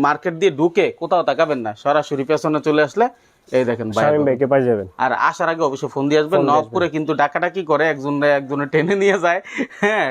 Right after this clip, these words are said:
Speaker 1: তো এটা আসলে
Speaker 2: জি।
Speaker 1: সব জায়গায় থাকে, ব্যবসায়িক পাইকারি জায়গায়। তো আপনারা আসলে, ফোন দিয়ে আসলে মনে হয় সুবিধা হবে, তাই না ভাই?
Speaker 2: জি,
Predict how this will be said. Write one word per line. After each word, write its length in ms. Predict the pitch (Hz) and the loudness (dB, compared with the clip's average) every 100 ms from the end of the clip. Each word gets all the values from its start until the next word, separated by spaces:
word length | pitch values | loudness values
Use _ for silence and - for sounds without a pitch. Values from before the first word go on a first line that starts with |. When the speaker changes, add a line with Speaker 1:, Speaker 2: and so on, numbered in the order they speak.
| 123 | -2
Speaker 1:
তো 60 | 151 165 | -2 0
এটা 120 | 185 180 | 0 -2
আসলে 180 | 135 170 | -2 0
Speaker 2:
জি। 40 | |
Speaker 1:
সব 100 | 165 160 | 0 0
জায়গায় 220 | 180 190 180 | 0 0 0
থাকে, 180 | 151 180 151 | -2 -2 -2
ব্যবসায়িক 320 | 143 147 139 | -2 -4 -2
পাইকারি 300 | 147 139 156 156 | -4 -2 -2 0
জায়গায়। 200 | 156 196 - - - | 0 -2 -4 -20 -6
তো 40 | 170 151 | -2 -2
আপনারা 220 | 175 165 175 | 0 0 0
আসলে, 220 | - 240 285 - _ | 0 -2 -2 -8 _
ফোন 120 | 175 185 | -4 2
দিয়ে 100 | 208 208 | 2 2
আসলে 160 | 240 226 | 0 0
মনে 100 | 185 | 0
হয় 80 | 151 | 0
সুবিধা 200 | 175 147 120 | 0 2 0
হবে, 100 | 110 | 0
তাই 60 | 143 | 2
না 40 | |
ভাই? 100 | |
Speaker 2:
জি, 40 | 208 | 4